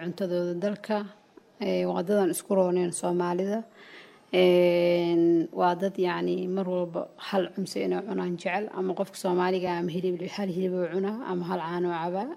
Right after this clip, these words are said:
ama hal, eh, qudaartana ma cunaan, sida koostada, babaayga,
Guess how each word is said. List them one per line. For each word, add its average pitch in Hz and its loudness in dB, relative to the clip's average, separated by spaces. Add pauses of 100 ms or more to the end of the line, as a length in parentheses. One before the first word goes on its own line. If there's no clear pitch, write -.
ama 185 -2
hal, 185 -2 (560)
eh, 180 4
qudaartana 202 4
ma 185 0
cunaan, 175 -2
sida 185 -2
koostada, 180 -2
babaayga, 180 -4